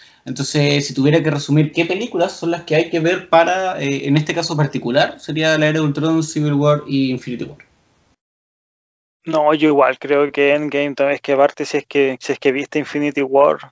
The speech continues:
Speaker 2: es como que, s-, al menos yo la veo no como película de espejo, pero tiene una continuidad, o sea, son tan diferentes las dos películas entre sí, pero finalizar Infinity War es como también creer qué es lo que va a pasar con esa realidad que, que se suscitó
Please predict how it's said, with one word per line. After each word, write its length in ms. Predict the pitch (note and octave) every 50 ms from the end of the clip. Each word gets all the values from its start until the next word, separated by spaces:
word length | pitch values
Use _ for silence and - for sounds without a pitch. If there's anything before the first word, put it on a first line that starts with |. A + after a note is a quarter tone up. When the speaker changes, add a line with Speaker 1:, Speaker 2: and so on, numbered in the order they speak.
| _
Speaker 2:
es 120 | - C#3+ -
como 320 | - - C#3 C#3 C#3 C3
que, 220 | - - C3+ C3 B2+
s-, 280 | B2 B2 - - C3
al 120 | B2+ C3 B2+
menos 260 | D3 D#3+ E3+ E3 D3+
yo 160 | C#3+ E3 E3+
la 140 | E3+ E3+ E3
veo 340 | D3+ D3+ D#3+ E3 E3+ E3 D#3+
no 300 | D#3 C#3 C3+ C3 B2+ B2+
como 240 | - C3+ C#3 C#3 C3+
película 420 | - C#3+ D3 D3 C#3 - D3+ D3+
de 60 | D3+
espejo, 460 | D3 - _ - E3 E3+ - - F3+ -
pero 180 | D#3+ D3+ D3+
tiene 180 | D3 D#3+ D#3+ E3
una 140 | E3 E3+ D#3
continuidad, 800 | E3 D#3+ D3+ - - D3+ D3+ D3 D3 D3+ D#3+ E3 E3+ E3+ D#3
o 40 | C3+
sea, 200 | A#2+ C#3 C3+ A#2
son 180 | - C3+ C3 -
tan 160 | - A2+ B2
diferentes 440 | B2 A#2 - B2+ C3 C3 B2+ - C3
las 120 | C3 C3
dos 140 | B2+ C#3 C3
películas 500 | - - C3 C3+ C#3+ C#3 C#3 C#3 C#3 C#3
entre 220 | C#3 - - C#3 C3+
sí, 220 | - - D3 D#3
pero 640 | - - C#3+ - C#3+ C#3 C#3 C#3 C#3+ C3+ B2+ C3 B2+ _
finalizar 640 | - C#3+ C#3 C3 C3+ C3 - - D3+ D3+ D#3 D3+
Infinity 600 | D#3 D#3 D#3 D3+ - - D#3+ D#3+ D#3+ D#3 - D3+
War 260 | C#3 C#3+ D3+ D#3 D#3+ D#3+
es 80 | D3+
como 240 | - - D#3 D3+ D3+
también 380 | - D3 C#3 C3+ C#3+ D3+ D#3 D3+
creer 320 | - D#3+ D#3 E3 D#3+ -
qué 100 | - E3
es 40 | D#3
lo 120 | D#3+ D#3
que 100 | C#3+ D#3
va 60 | D#3
a 60 | D3+ -
pasar 280 | D3+ - - D#3 D#3
con 140 | - D#3 D3+
esa 240 | D#3 D3+ - - D3+
realidad 640 | D3 C#3+ C#3+ C#3+ C#3+ C#3+ D3 D3+ D3+ D3 D3 C#3+ -
que, 220 | _ - C#3+ C#3 -
que 120 | - C3+
se 100 | - -
suscitó 560 | - - - - - C#3 B2+ - D#3 D#3+ D#3+